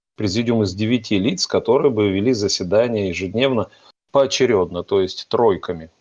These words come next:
Тройки бы менялись. А Ленин внёс предложение о выборе трёх постоянных членов бюро. Значит, э, <clears throat> э, ну, здесь, я думаю, что ход тактически понятен.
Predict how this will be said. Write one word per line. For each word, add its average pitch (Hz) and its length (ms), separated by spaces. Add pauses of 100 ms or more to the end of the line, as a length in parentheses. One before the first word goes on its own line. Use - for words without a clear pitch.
(320)
Тройки 139 340
бы 95 120
менялись. 101 640 (320)
А 101 280
Ленин 175 280
внёс 131 280
предложение 117 600
о 95 40
выборе 120 340
трёх 127 300
постоянных 110 760
членов 85 520
бюро. 85 420 (380)
Значит, 101 440
э, 101 440 (280)
<clears throat> - 640
э, 101 500
ну, 156 260
здесь, 117 580
я 110 160
думаю, 113 300
что 98 640
ход - 380
тактически 101 560
понятен. 104 600